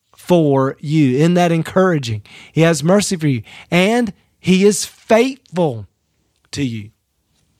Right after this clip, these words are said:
He's not gonna give up. Everybody else might quit on you. Everybody else might walk away from you.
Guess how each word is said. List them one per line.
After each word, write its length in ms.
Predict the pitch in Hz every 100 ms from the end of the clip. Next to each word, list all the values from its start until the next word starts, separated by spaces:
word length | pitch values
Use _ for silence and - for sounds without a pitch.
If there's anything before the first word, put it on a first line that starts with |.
| _ _
He's 220 | - 170
not 200 | 180 208
gonna 160 | 208 214
give 200 | 190 208
up. 320 | 233 78 _ _ _ _ _ _
Everybody 540 | 156 190 208 202 214 220
else 260 | 226 208
might 240 | 190 214 214
quit 260 | 202 226
on 220 | 226 220 220
you. 260 | 226 226 - _ - -
Everybody 600 | 165 185 196 196 208 208
else 280 | 226 220 190
might 240 | 214 208
walk 280 | 220 214 214
away 300 | 214 220 214
from 220 | 214 214
you. 260 | 220 214